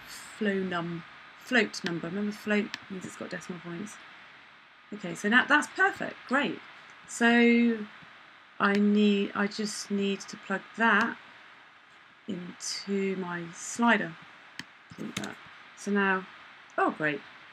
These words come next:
I've got a control without using the mouse. I can use my midi controller. So now I can, um, close the patch, I can read a movie in. Ooh, what's this one? Flying in. No, I think I'll have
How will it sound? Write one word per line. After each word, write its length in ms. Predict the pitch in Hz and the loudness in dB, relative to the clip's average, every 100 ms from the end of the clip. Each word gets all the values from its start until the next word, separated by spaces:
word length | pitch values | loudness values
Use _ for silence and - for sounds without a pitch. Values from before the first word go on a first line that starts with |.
| - | -14
I've 140 | 180 - | -12 -8
got 220 | 175 - | -10 -10
a 40 | |
control 500 | - 180 165 190 180 | -12 -14 -10 -6 -4
without 340 | 170 165 170 165 | -6 -6 -6 -6
using 220 | 160 170 | -8 -8
the 60 | 165 | -8
mouse. 220 | 165 - | -10 -12
I 40 | |
can 140 | - 175 | -12 -10
use 120 | 165 | -8
my 120 | 160 | -8
midi 220 | 170 160 | -6 -8
controller. 500 | 156 165 - 170 160 - - - - - - - - | -12 -12 -8 -6 -6 -10 -18 -20 -20 -20 -20 -20 -20
So 160 | - 262 | -4 4
now 440 | 285 311 320 311 | 8 10 10 8
I 160 | - 208 | 6 2
can, 400 | 208 - 196 196 | 2 -2 0 2
um, 380 | 190 190 190 180 - - | 2 2 0 -4 -10 -10
close 240 | - 170 | -8 -8
the 80 | - | -8
patch, 480 | - 349 339 - - | 2 4 4 2 -8
I 60 | |
can 120 | - 175 | -10 -6
read 180 | 190 190 | -4 -4
a 40 | |
movie 600 | 190 214 208 214 214 214 | 0 2 2 2 2 2
in. 500 | 214 214 214 208 208 - - - - - - | 2 2 2 2 -2 -8 -20 -20 -20 -16 -4
Ooh, 180 | 208 202 | 0 0
what's 200 | - - | -4 -10
this 280 | 185 - | -12 -10
one? 400 | 190 180 180 180 180 - | -10 -8 -8 -12 -16 -20
Flying 520 | - - 190 185 190 180 | -20 -10 -6 -4 -6 -6
in. 380 | 185 185 185 | -6 -6 -8
No, 60 | 180 | -8
I 200 | 185 180 | -10 -10
think 180 | - 208 | -8 -8
I'll 60 | |
have 120 | 175 | -10